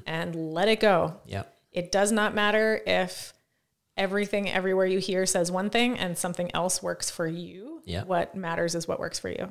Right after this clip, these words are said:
Speaker 1: If it's the
Speaker 2: Totally.
Speaker 1: opposite of what we do, that's cool. I
Speaker 2: Yep.
Speaker 1: support you in experimenting and finding what works for you. Even in the nutrition research, you know, you think about something will be like, "Eighty percent of patients saw a benefit from blah, blah, blah."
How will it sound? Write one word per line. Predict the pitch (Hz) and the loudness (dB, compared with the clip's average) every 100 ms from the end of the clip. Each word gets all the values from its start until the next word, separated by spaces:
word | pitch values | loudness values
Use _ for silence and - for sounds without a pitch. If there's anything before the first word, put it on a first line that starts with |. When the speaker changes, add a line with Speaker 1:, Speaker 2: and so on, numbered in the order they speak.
| - | -4
Speaker 1:
If | 190 | -2
it's | 208 | 0
the | - | 4
Speaker 2:
Totally. | 170 | 4
Speaker 1:
opposite | 202 247 240 | 4 2 4
of | |
what | 240 | 4
we | 233 269 | 4 4
do, | 349 381 - | 2 0 -2
that's | 320 | -2
cool. | - 370 311 - | 2 4 4 4
I | |
Speaker 2:
Yep. | 226 | 4
Speaker 1:
support | 233 247 240 | 4 4 2
you | 254 240 - | 4 0 0
in | 202 202 190 | -4 -4 -4
experimenting | 185 - 214 202 202 196 196 _ _ _ - | -6 -4 -2 -2 -2 -4 -6 _ _ _ -20
and | 196 | -10
finding | 175 175 | -6 -4
what | 170 - | -4 -6
works | - - | -8 -8
for | - | -8
you. | - - | -8 -8
Even | - 247 262 | -4 0 2
in | 240 226 | 2 0
the | 214 | 0
nutrition | 202 202 190 185 | 0 -2 -2 -4
research, | 175 180 220 311 - - - _ _ _ _ _ _ | -4 -2 -2 -2 -6 -12 -20 _ _ _ _ _ _
you | 214 | -4
know, | 196 185 | -2 0
you | 202 | -2
think | 202 196 | -2 0
about | 190 180 | 2 2
something | 185 180 | 0 -2
will | |
be | 170 | -4
like, | - - | -6 -2
"Eighty | 277 277 | 0 0
percent | 277 - 254 | -2 -2 -2
of | 240 | 0
patients | 233 233 208 | 0 0 0
saw | - 202 | 2 2
a | |
benefit | 202 202 208 214 202 | 4 0 2 0 0
from | 196 | -2
blah, | 190 190 | 0 2
blah, | 190 185 | 2 0
blah." | 190 175 | 0 -4